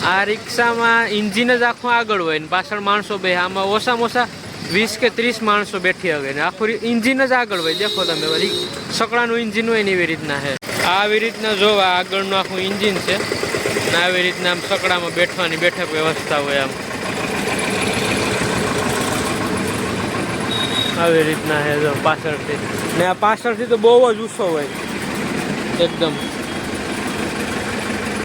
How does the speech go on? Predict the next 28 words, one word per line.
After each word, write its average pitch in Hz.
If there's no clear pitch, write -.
એને 254
ફોર 220
વ્હીલ 233
જેવું 185
સ્ટીયરિંગ 196
હોય, 147
આમ 143
લાગે 202
ફોર 214
વ્હીલ 190
જેવું. 160
જો 165
આવી 190
રીતના 196
આખું 196
ફોર 208
વ્હીલ 202
જેવું 185
એન્જિન 180
હોય 143
ને 156
આવી 170
રીતના 170
આમ 165
કાચ 165
હોય. 143
અંદરનું 165
છે. 139